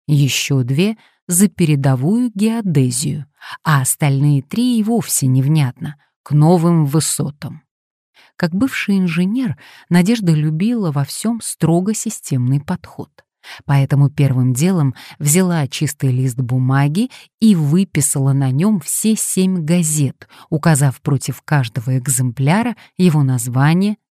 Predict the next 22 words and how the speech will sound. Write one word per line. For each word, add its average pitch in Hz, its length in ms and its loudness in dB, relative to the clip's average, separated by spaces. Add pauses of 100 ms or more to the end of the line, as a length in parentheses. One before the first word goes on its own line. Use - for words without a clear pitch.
дату 233 360 2
выпуска 135 760 -2 (300)
и 220 260 2
адрес 147 420 0
доставки. - 800 -6 (760)
Сама 165 420 0
еще 147 380 -2
не 139 180 0
зная, 151 560 -4
что - 300 -4
хочет - 480 -6
найти, 135 560 -4 (340)
внимательно 175 920 -2
перечитала 175 800 -6
эти 160 380 -4
сведения 143 760 -4 (380)
и 139 220 -2 (220)
тут 220 280 2
же 127 260 -4
нашла 147 680 -2 (340)
очевидную 226 1000 0
несообразность. 214 1200 -2